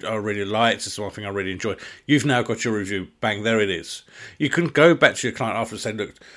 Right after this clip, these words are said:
would you mind if I take that, those wonderful words you've said, and, and if I put that onto my website as a review?" They're not gonna say no.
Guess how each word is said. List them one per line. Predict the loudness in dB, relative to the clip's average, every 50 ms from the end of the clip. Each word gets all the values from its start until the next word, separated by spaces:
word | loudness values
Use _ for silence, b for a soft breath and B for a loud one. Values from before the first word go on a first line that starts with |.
| B B B
would | 0 2 2 4
you | 2
mind | 2 4 2 2 2 0
if | 2 2
I | 2 2
take | 2 0 0 0 0 0
that, | 0 -2 -2 -2 -8 -6
those | -4 -4 -4 -4
wonderful | -6 -8 -2 0 2 2 2 2 0 -2
words | 0 2 4 6 6 6 4 2
you've | -2 -4 -6
said, | -4 -4 -4 -4 -4
and, | -6 -8 -10 -10 -10
and | -10 -8 -8 -6 -8
if | -6 -6 -6
I | -4
put | -4 -4 -4
that | -4 -4
onto | -6 -6 -6
my | -6 -4
website | -2 -2 -2 -2 -4 -4 -6
as | -6 -8 -8
a |
review?" | -8 -6 -6 -6 -6 -4
They're | -4 -4 -2
not | -2 -2 -4
gonna | -6 -8
say | -6 -6 -6 -6
no. | -4 -6 -6 -8